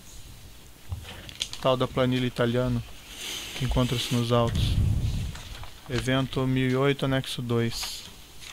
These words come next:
Consta ali, doação Instituto, dois mil e quatorze, quatro milhões.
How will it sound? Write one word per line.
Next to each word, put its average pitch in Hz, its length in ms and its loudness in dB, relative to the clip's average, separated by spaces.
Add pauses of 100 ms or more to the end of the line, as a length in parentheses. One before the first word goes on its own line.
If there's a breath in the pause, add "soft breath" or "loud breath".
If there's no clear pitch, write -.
(2750)
Consta 127 280 -4
ali, 127 140 -2
doação 131 460 4
Instituto, 170 580 2
dois 151 180 2
mil 151 120 6
e - 20 10
quatorze, 170 600 4
quatro 147 320 2
milhões. 123 640 0